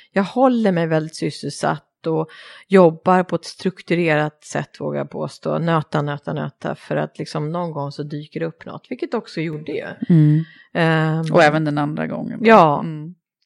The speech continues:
Speaker 2: Är det
Speaker 1: Eh.
Speaker 2: de två tillfällena som, som du har varit sådär letandes efter nytt uppdrag?
Speaker 1: Efter nytt. Nej, men, eh, jag är ju tillräckligt gammal för att vara med i flera krascher. Det, det var ju inte så roligt att vara i konsultvärlden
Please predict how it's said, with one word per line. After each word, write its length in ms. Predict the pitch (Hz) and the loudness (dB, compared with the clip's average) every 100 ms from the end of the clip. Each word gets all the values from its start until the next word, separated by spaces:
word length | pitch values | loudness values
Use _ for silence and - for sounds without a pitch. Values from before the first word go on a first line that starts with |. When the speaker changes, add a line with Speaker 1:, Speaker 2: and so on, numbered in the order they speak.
| _ | _
Speaker 2:
Är 80 | - | 2
det 60 | 196 | 2
Speaker 1:
Eh. 60 | |
Speaker 2:
de 300 | 185 175 170 | 4 0 -4
två 260 | 160 - 165 | -10 -12 -12
tillfällena 680 | - 170 - - - 151 165 | -12 -16 -12 -12 -10 -14 -16
som, 300 | - 151 170 | -16 -18 -18
som 200 | - 160 | -18 -16
du 80 | 160 | -14
har 160 | 165 | -14
varit 300 | 156 156 175 | -12 -12 -14
sådär 220 | - 160 160 _ | -16 -18 -18 _
letandes 720 | 160 165 156 - 175 160 - | -16 -14 -14 -14 -16 -16 -18
efter 240 | 170 - | -20 -18
nytt 960 | 165 - _ _ _ _ _ _ - 175 | -20 -20 _ _ _ _ _ _ -20 -14
uppdrag? 160 | - 170 | -2 -2
Speaker 1:
Efter 460 | - - - 170 | -2 -20 -2 0
nytt. 180 | 160 165 - - - | 0 -2 -8 -12 -4
Nej, 120 | - | 2
men, 320 | 160 156 160 - | 6 6 4 2
eh, 160 | - | 2
jag 340 | 165 165 160 160 | 6 8 10 10
är 40 | |
ju 180 | 165 165 | 8 6
tillräckligt 360 | 170 156 156 165 | 4 4 4 4
gammal 240 | 156 156 | 2 2
för 120 | - | 2
att 80 | 151 | 4
vara 140 | 151 | 4
med 180 | 147 147 | 2 2
i 40 | 151 | 2
flera 260 | 180 175 | 6 6
krascher. 440 | 165 170 - 147 151 | 8 4 4 4 6
Det, 260 | 165 165 - | 8 6 6
det 200 | 160 156 | 2 4
var 240 | 160 160 | 6 6
ju 180 | 160 165 | 6 4
inte 180 | 160 147 | 4 0
så 120 | 151 | 2
roligt 300 | 151 143 139 | 2 2 -2
att 60 | 143 | 2
vara 140 | 143 | 2
i 20 | |
konsultvärlden 880 | 139 139 151 135 - 143 139 143 147 | 2 0 2 0 2 2 4 2 -2